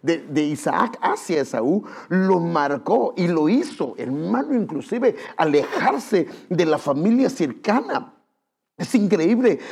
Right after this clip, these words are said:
lo que la historia cuenta de Esaú, porque la Biblia dice que Esaú se volvió Edom. Pero fíjese qué tremendo cuando la Biblia, porque mire lo que él dice. Entonces Isaac, su padre, le dijo, "Vivirás lejos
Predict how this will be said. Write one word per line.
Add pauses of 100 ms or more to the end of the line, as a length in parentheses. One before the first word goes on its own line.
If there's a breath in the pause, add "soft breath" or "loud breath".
(140 loud breath)
lo
que
la
historia
cuenta
de
Esaú,
porque
la (100)
Biblia
dice
que
Esaú (200 loud breath)
se
volvió
Edom. (1600)
Pero
fíjese
qué
tremendo
cuando
la
Biblia, (240 loud breath)
porque
mire
lo
que
él
dice. (600)
Entonces
Isaac,
su
padre,
le
dijo,
"Vivirás
lejos